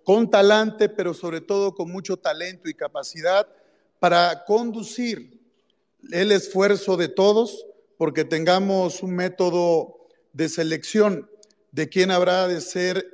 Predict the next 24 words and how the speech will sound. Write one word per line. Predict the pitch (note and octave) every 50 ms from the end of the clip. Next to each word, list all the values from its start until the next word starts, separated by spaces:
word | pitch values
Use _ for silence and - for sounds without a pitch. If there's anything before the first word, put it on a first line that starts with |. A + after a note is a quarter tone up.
| - -
la | D#3+ D3+ F3+ G3+
responsable | G#3+ G#3 G3+ - - - E3+ E3+ D#3+ - F#3+ E3+ E3+ F3 F3 F3+ F3+ F3 E3+
o | D#3+ D#3+ E3+
el | F3+ E3+
responsable | E3 E3+ D3+ - - D3+ D3 C#3 - F3 E3 E3 E3+ F3 E3+ E3+ E3+ E3 - _ _ _ _ _ _ _ _
de | - D3
la | D3+ D#3 D3
construcción | D3 - D#3 D3+ - - D#3 C#3 - - F3+ E3+ E3+ F3 F3
del | D#3 D#3 D3
Frente | - - D#3+ E3 E3 D#3 D#3 E3 D#3
Amplio | D3 D3 D#3+ D#3 D#3 D#3 C#3+ C#3
por | D3 C#3+ C3+
México. | D3 F3 G3+ F#3+ - - G#3+ - - G#3 G3+ G3+ G3+ - - _ _ _ _ _ -
Aquí | D3 C#3 - - G3+
están | G#3 G3+ G3 - - G3 G3 G3 - -
hoy | F3 F#3 G3 G#3 G#3+ A3+ A3+ - - _
de | - C3+ D#3 D#3
cara | D#3+ - E3+ E3 E3+
a | D#3+
la | D3+ D3
sociedad | C#3 - D3+ D3 - - D3+ C#3+ D#3+ F3 F3+ F#3 F3+ _ _ _ _ _ _ _ _ _
mexicanas | D3+ D#3 E3+ - E3+ C#3+ - F#3+ F#3 F#3+ F#3+ F#3 F#3 F3+ - - - _
y | F3 D#3+
mexicanos | D#3 D#3 D3 - - C#3 - - F3 F3 F3+ F3+ F3+ F3 F3 D3+ - - -